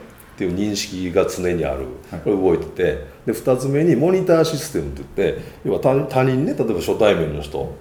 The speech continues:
Speaker 1: ゆうちゃんが来て、えー、なんか僕が、えー、入居者でトラブルがなんかあったと。
Speaker 2: はい。
Speaker 1: で、電話してきてくれたという時に、この人本当大丈夫かなって、あれありますよね。
Speaker 2: <laughs>
Speaker 1: ね。この人本当ちゃんとやってくれんのとか。
Speaker 2: はい。
Speaker 1: え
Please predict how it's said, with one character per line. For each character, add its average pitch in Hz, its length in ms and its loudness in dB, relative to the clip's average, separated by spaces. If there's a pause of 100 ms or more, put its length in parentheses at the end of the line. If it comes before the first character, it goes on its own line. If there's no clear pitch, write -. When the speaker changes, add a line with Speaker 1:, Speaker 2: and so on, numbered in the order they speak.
Speaker 1:
ゆ 101 200 -2
う 90 60 -2
ち 82 100 -2
ゃ 76 40 0
ん 71 60 -4
が 71 80 -4
来 71 100 -12
て、 76 300 -2 (320)
え 80 160 -2
ー、 78 40 -4
な 80 100 0
ん - 20 -6
か 78 80 -2
僕 76 240 -2
が、 73 360 -2 (100)
え 71 280 -4
ー、 76 60 -4
入 76 80 -4
居 78 120 -4
者 71 140 -6
で 67 60 -8
ト 78 80 -6
ラ 87 120 2
ブ 92 80 -2
ル - 460 -12
が - 20 -8
な 71 100 -6
ん - 20 -10
か 65 80 -8
あ 65 40 -8
っ - 60 -14
た - 100 -8
と。 - 100 -16
Speaker 2:
は - 60 -20 (120)
い。 - 240 -14
Speaker 1:
で、 90 80 0
電 87 180 2
話 85 120 0
し - 60 -10
て - 60 -10
き - 60 -16
て 220 80 -2
く 277 80 0
れ - 80 -2
た - 120 -6
と - 120 -16 (260)
い 107 60 -2
う 107 40 -4
時 95 200 -2
に、 76 80 -6
こ 147 120 -2
の 185 120 0
人 - 160 -2
本 92 200 -2
当 135 120 0
大 165 180 8
丈 180 100 8
夫 - 140 0
か - 80 -8
な - 120 -10
っ - 20 -12
て、 - 80 -8
あ - 80 0
れ 120 80 6
あ 147 80 4
り 185 100 8
ま - 80 8
す - 120 4
よ - 80 4
ね。 160 100 2
Speaker 2:
<laughs> - 540 -6 (200)
Speaker 1:
ね。 - 160 4 (500)
こ 107 80 -2
の 98 40 -2
人 101 140 -4
本 85 120 -2
当 85 80 -6
ち 85 80 -6
ゃ 104 140 4
ん - 20 -4
と 87 60 -2
や 95 120 0
っ 92 40 -4
て 98 60 -2
く 92 80 -6
れ 95 140 2
ん 87 40 -4
の 78 140 -2
と 65 80 -8
か。 71 100 -8
Speaker 2:
は 69 60 -6
い。 - 20 -8 (680)
Speaker 1:
え 73 760 -2